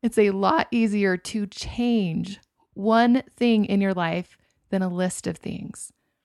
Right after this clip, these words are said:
The reason his sermons have been so powerful in leading people to change their lives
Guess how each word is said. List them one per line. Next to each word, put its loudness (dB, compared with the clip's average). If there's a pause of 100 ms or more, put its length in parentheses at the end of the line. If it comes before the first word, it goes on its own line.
(280)
The 4
reason 0
his 4
sermons 2
have 0
been 2
so 0
powerful 0
in -2
leading 2
people -2
to 0
change -2
their 0
lives -4